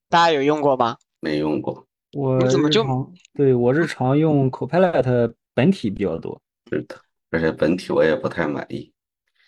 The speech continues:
Speaker 2: 还是有点蠢。
Speaker 1: 我们这一期就锐，锐评一下 Copilot 以及它的升级版 Copilot Chat。我先说一下，Copilot Chat 是一个，是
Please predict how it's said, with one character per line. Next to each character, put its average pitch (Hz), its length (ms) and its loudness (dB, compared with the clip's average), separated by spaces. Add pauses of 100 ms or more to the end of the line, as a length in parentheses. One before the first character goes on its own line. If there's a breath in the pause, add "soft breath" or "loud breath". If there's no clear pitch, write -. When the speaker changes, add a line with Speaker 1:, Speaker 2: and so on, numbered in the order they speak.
(300)
Speaker 2:
还 73 80 -4
是 73 160 -6
有 69 160 -4
点 69 220 -4
蠢。 - 200 -10 (540)
Speaker 1:
我 151 80 2
们 147 160 4
这 190 160 4
一 180 100 2
期 170 220 2
就 170 160 4
锐， 208 300 4
锐 247 200 6
评 147 240 0
一 156 160 4
下 156 300 4
Copilot 156 800 2
以 135 140 0
及 156 180 2
它 165 140 4
的 165 160 2
升 254 260 0
级 165 180 0
版 123 320 0
Copilot 170 480 2 (160)
Chat。 170 520 2 (160)
我 147 100 2
先 190 180 2
说 240 240 4
一 247 60 2
下， 147 140 4
Copilot 180 540 4
Chat 202 440 2
是 185 240 2
一 180 100 4
个， 175 500 4
是 170 420 2